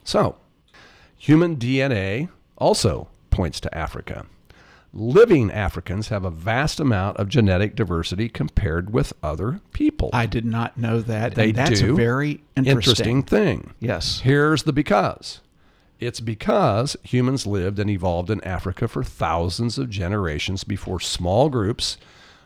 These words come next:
Speaker 1: with comparatively small gene pools began expanding to other present-day continents.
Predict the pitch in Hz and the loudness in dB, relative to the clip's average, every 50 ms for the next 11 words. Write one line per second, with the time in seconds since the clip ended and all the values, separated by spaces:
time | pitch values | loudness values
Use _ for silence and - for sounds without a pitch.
0 | _ - 120 139 127 - - - 110 - - - 175 165 151 143 123 107 98 110 | _ -2 0 2 2 2 0 -4 -4 -2 0 0 2 2 0 0 0 -2 -4 -4
1 | 98 - - 110 110 104 87 80 78 - - 175 214 - - - - 113 90 82 | -6 -6 -4 -2 -2 -2 -2 -4 -6 -4 -2 -2 -2 -2 -2 -2 -2 -2 0 -2
2 | 90 101 110 - - 123 117 101 - 98 92 98 101 101 - - 104 - - - | 0 -2 -2 -2 0 0 0 0 0 0 0 0 0 -2 -4 -8 -8 -6 -8 -6
3 | - - 104 95 87 90 92 101 110 110 104 _ _ _ _ - - - 90 92 | -4 -2 -2 -2 0 -2 -2 -2 -2 -4 -4 _ _ _ _ -10 -6 -2 -2 -2
4 | 104 110 - - 95 90 87 92 101 104 - - - 85 85 104 110 - - 76 | -2 -2 -4 -4 -4 -2 -2 -2 -4 -2 -2 -2 -2 -2 -2 -4 -6 -8 -10 -10
5 | 85 76 80 87 - - - 185 - 185 - - 104 78 - - - - - - | -10 -8 -8 -8 -10 -6 -2 0 0 0 0 -4 -8 -8 -10 -12 -12 -12 -12 -12